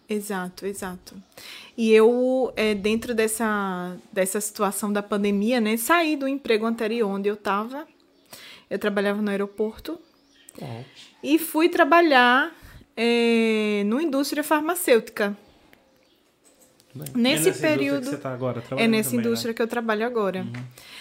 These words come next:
Speaker 1: Nesse período, saí do aeroporto por causa da pandemia, né? E fiquei naquela, "Nossa, e agora?", né?
Speaker 3: Nossa.
Speaker 1: Fiquei sem trabalho, fiquei sem emprego. O que é que eu vou fazer?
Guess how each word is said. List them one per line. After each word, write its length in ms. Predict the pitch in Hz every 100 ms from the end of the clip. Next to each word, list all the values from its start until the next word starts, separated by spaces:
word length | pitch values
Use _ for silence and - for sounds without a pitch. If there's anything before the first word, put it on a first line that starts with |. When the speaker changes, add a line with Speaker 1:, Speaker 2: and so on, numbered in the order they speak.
| - - -
Speaker 1:
Nesse 380 | 233 269 349 381
período, 440 | 370 320 294 294
saí 300 | 285 349 302
do 120 | 262 302
aeroporto 440 | 294 302 285 285
por 120 | 330
causa 260 | - 269 277
da 100 | 285
pandemia, 500 | 294 294 359 330 226
né? 140 | 208
E 60 | 214
fiquei 300 | 220 240 240
naquela, 420 | 269 311 214 190
"Nossa, 760 | 190 202 208 208 208 - 226 202
e 180 | 202
agora?", 960 | 214 247 214 185 196 196 196 190 180 180 180 _ _ -
né? 260 | 185 185 226
Speaker 3:
Nossa. 100 | 226
Speaker 1:
Fiquei 420 | 233 233 214 233
sem 260 | 247 277 269
trabalho, 760 | 330 392 294 208 196 202 180
fiquei 240 | 180 - 190
sem 200 | 220 269
emprego. 340 | 302 233 190
O 20 |
que 120 | 185 208
é 20 |
que 100 | 277
eu 60 |
vou 100 | 277
fazer? 520 | 302 415 403 269 269